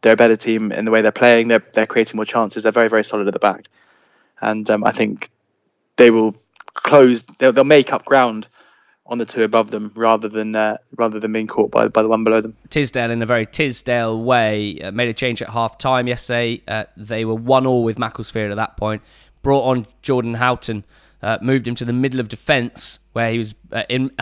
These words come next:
Speaker 2: <laughs> in my eyes, and I didn't watch the game live, in my eyes he was sort of a libero type, uh, stepping out
Speaker 1: Lovely.
Speaker 2: into midfield. Uh, but they came back to win that game three one.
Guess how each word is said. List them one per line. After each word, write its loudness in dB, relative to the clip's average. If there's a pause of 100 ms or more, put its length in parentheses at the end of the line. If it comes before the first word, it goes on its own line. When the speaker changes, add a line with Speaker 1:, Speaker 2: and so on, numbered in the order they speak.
(200)
Speaker 2:
<laughs> -14
in -4
my 4
eyes, 0
and -2
I 0
didn't -4
watch -2
the -6
game 0
live, 2
in -2
my 4
eyes 0
he -8
was -6
sort -4
of -4
a 0
libero 0
type, -6
uh, -8
stepping -6
out 4
Speaker 1:
Lovely. 2
Speaker 2:
into -8
midfield. -8
Uh, -4
but -4
they -2
came -6
back -4
to -10
win -6
that -6
game -6
three -8
one. -4